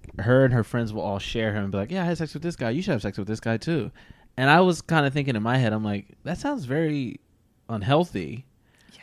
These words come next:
Speaker 1: But I'm like, "Is that a thing girls do?" 'Cause there's this girl that me and another guy both met her at a show. And I, I, I talked to him first, and I was like, "This girl's beautiful.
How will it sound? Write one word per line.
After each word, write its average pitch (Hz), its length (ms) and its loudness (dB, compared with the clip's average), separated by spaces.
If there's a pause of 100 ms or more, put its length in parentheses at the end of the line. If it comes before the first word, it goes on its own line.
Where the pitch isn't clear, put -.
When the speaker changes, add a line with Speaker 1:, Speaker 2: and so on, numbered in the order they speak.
(220)
Speaker 1:
But 131 100 6
I'm 135 140 6
like, 127 200 0
"Is 120 140 -2
that 131 140 4
a 123 60 -2
thing 120 240 -4
girls 123 340 4
do?" 175 180 4
'Cause 131 200 0
there's 165 200 2
this 175 160 -6
girl 123 480 -2 (220)
that 101 320 0 (840)
me 127 200 0
and 139 80 2
another 127 300 0
guy 107 220 0
both 107 240 -2
met 101 120 -2
her 95 120 4
at 87 60 2
a 85 40 2
show. - 300 -8 (800)
And 110 640 0
I, 131 260 6
I, - 20 8
I 131 40 8
talked 147 280 4
to 135 80 0
him 123 140 0
first, 98 280 -2
and 95 60 -4
I 95 40 0
was 95 120 -4
like, 95 240 -4 (340)
"This - 80 -20
girl's 104 200 -2
beautiful. 113 600 2